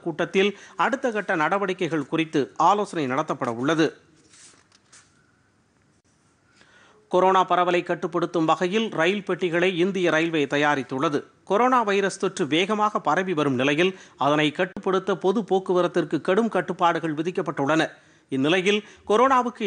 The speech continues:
எதிராக போராடும் வகையிலான ரயில் பெட்டிகளை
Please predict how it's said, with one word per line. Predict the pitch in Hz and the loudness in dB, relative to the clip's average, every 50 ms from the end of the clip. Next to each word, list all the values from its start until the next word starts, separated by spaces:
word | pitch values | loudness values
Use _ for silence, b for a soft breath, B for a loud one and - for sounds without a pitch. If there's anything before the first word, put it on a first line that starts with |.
| 185 | 0
எதிராக | 185 208 202 202 190 190 208 202 - - | 0 2 2 2 2 2 -2 -4 -2 0
போராடும் | 175 196 208 202 202 190 196 175 | 2 4 4 4 4 2 -2 -4
வகையிலான | 165 156 - 185 180 175 170 165 156 135 147 | -4 -2 -2 0 0 2 2 2 2 0 0
ரயில் | 160 185 208 190 - | 0 0 -2 -4 -4
பெட்டிகளை | 170 151 170 151 156 185 185 165 | -6 -6 -4 -2 0 0 0 0